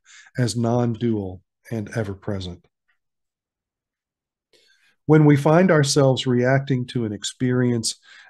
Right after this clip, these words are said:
as though it is somehow opposed to love, this practice begs us to look beyond the surface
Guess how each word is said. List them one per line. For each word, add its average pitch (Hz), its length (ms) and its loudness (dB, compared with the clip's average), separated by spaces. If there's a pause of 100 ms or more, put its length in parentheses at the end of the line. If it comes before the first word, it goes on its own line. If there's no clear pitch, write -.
as 107 340 -6
though 139 420 4
it 123 220 -2
is 117 220 -4
somehow 127 540 -4
opposed 165 580 0
to 110 100 -8
love, 92 380 -10 (720)
this 156 360 4
practice 180 840 0 (280)
begs 147 440 2
us 151 300 0
to - 120 -2
look 110 340 -2
beyond 131 520 0
the 151 60 0
surface - 680 -4